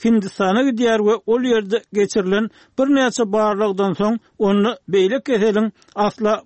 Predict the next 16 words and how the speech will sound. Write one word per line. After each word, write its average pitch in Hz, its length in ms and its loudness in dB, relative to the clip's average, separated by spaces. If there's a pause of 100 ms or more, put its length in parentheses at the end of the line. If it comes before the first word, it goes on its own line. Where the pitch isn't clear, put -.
bolmanyny 226 500 2 (100)
anyklanýar 202 640 0
diýip 196 220 0
Azatlygyň 190 600 -2 (140)
söhbetde 196 480 -2 (140)
aýtdy. 170 300 -4 (260)
Ýaşaýjylaryň 226 840 0
biri 240 380 0 (100)
saglyk 220 460 -2
puwdogyny 233 580 2 (200)
çuň 294 220 2
ornaşan 240 420 0 (200)
korrupsiýa 240 600 -2
garamazdan 214 600 0 (300)
lukmanlaryň 220 640 0 (100)
arasynda 233 420 0